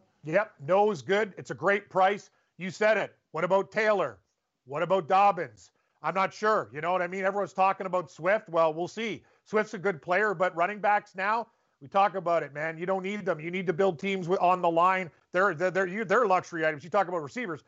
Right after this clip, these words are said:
How about the running back? And none of those guys, I think we can all get them in the second round. So no is a good bet.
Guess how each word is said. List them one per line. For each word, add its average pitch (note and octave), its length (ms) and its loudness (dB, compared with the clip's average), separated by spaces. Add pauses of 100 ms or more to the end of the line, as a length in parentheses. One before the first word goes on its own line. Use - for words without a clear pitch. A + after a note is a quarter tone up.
How G#3+ 100 4
about G#3+ 180 2
the F#3 60 -6
running G#3 260 0
back? E3+ 220 0 (140)
And F#3+ 100 -6
none B3 120 0
of C4 80 2
those A#3 200 2
guys, G#3+ 380 0
I G3 100 -8
think G3 140 -8
we F#3+ 80 -10
can F3+ 120 -12
all A3 260 2
get G3 240 -2
them F#3 140 -12
in F3 60 -14
the D#3+ 60 -12
second F#3+ 360 -6
round. F#3 280 -6
So E3+ 300 0 (160)
no G3+ 220 2
is A#3+ 100 -2
a G#3+ 60 -6
good G3+ 200 -2
bet. G3 300 2